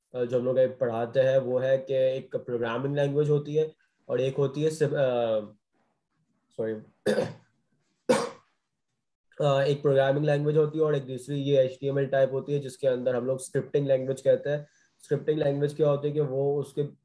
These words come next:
उसको कोई किस्म से वो read नहीं कर रहा, वो उसको बस display करवा रहा है, मतलब उसके ऊपर कोई working नहीं हो रही, उसके पीछे कोई working नहीं हो रही, उसमें कुछ भी चीज़, एक होता है ना कि कंप्यूटर समझ नहीं रहा है, कुछ भी नहीं है, वो बस उसको simply display करवा रहा है।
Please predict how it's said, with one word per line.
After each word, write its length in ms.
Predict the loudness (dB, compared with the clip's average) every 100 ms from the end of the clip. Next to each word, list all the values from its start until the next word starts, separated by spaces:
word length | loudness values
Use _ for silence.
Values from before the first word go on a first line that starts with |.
| -16
उसको 260 | -4 -2
कोई 180 | 2 2
किस्म 380 | 2 -2 0 -2
से 180 | -2 0
वो 160 | 2
read 400 | 0 0 -2 0
नहीं 240 | 0 -2 -2
कर 140 | -4
रहा, 260 | -6 -10 -14 _ _ _ _
वो 480 | -2 0 4 4 4
उसको 440 | 0 -10 -2 0
बस 260 | 2 2 0
display 420 | -6 -8 -4 -2
करवा 380 | 2 0 0 -4
रहा 120 | -4
है, 80 | -6
मतलब 220 | -2 -2
उसके 220 | -4 -2 -2
ऊपर 160 | 0
कोई 140 | 2 2
working 480 | 4 2 2 -4
नहीं 120 | -2 -2
हो 100 | -4
रही, 120 | -6
उसके 200 | -8 -10
पीछे 340 | -8 -8 -4
कोई 120 | -2
working 420 | 2 2 0 -4 -4
नहीं 140 | -4
हो 80 | -6
रही, 120 | -10 _ _ _ -16
उसमें 340 | -8 -6 -2
कुछ 240 | -2 -4
भी 100 | -6
चीज़, 360 | -6 -2 -4 -2
एक 140 | -4
होता 140 | -2 -4
है 60 |
ना 200 | -2 -2
कि 60 | -2
कंप्यूटर 400 | -2 -4 -2 -2
समझ 400 | -2 0 0 -2
नहीं 240 | -4 -2
रहा 160 | 2 4
है, 160 | 4 2
कुछ 160 | -2
भी 120 | -6
नहीं 100 | -4
है, 60 | -4
वो 200 | -2 -2
बस 180 | 2 2
उसको 380 | 2 -6 2 2
simply 540 | 0 -8 -8 -6 -6
display 380 | -4 -8 -2 0
करवा 340 | 0 -2 -6
रहा 80 |
है। 80 | -10